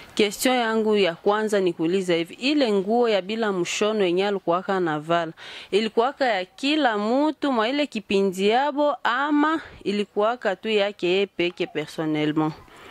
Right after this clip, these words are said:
Kestion yangu ya pili ilikuwa kujua kama wakati Yesu alikuwa anafundisha vile, walikuwa wanamchukulia kama mwana wa Mungu ama ni mtu tu wa kawaida mwenye Mungu alimutuma tu pour que accomplir mission yake mudunia.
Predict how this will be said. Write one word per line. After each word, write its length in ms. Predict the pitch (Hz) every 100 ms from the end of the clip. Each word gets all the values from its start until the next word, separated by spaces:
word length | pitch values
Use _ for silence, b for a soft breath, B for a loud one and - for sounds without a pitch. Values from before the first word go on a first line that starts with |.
| B -
Kestion 380 | 214 226 302 320
yangu 200 | 311 302
ya 180 | 233
pili 580 | 208 247 254 240 196 170
ilikuwa 540 | - 185 190 - 240 226
kujua 480 | 190 170 220 196
kama 420 | - 196 202 160 156 - B B B -
wakati 520 | 190 254 294 214 208
Yesu 500 | 226 247 - 233 -
alikuwa 340 | 180 185 220
anafundisha 720 | 220 185 - 180 190 214 190
vile, 300 | 170 196 208
walikuwa 380 | 185 196 208 254
wanamchukulia 840 | 269 220 196 - 196 196 220 247 214
kama 420 | 233 254 247 185
mwana 460 | 196 247 277 254
wa 220 | 208 175 175
Mungu 600 | 202 285 359 349 349 -
ama 380 | 233 277 285 240
ni 100 | 202
mtu 320 | 226 262 214
tu 160 | - 247
wa 120 | 226
kawaida 540 | 185 175 185 240 214
mwenye 260 | 190 180 214
Mungu 260 | 226 220
alimutuma 680 | 226 208 175 170 220 233 185
tu 160 | 180 214
pour 240 | - 208 -
que 160 | 208 190
accomplir 640 | 165 - 175 180 208 208
mission 360 | 190 180 - 202
yake 300 | 185 185 190
mudunia. 680 | 180 165 170 165 175 175